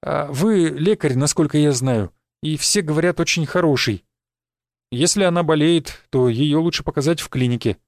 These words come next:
Уже лекарю с законченным образованием", — резонно ответил я,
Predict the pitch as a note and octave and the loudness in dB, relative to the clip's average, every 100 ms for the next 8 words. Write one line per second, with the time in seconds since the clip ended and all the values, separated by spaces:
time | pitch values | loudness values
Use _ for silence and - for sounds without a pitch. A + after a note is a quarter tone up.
0 | _ - C3 F#3 F3+ F3+ E3 C3 D3+ D3+ | _ -4 0 2 2 2 2 2 0 0
1 | D3+ - D#3+ D#3+ D#3 D3 C3+ B2+ A#2+ A#2 | -2 0 -2 0 0 0 2 2 2 2
2 | B2+ A#2+ C3 B2+ B2 B2 A#2 G#2+ G#2 | 0 0 0 0 0 -2 0 0 0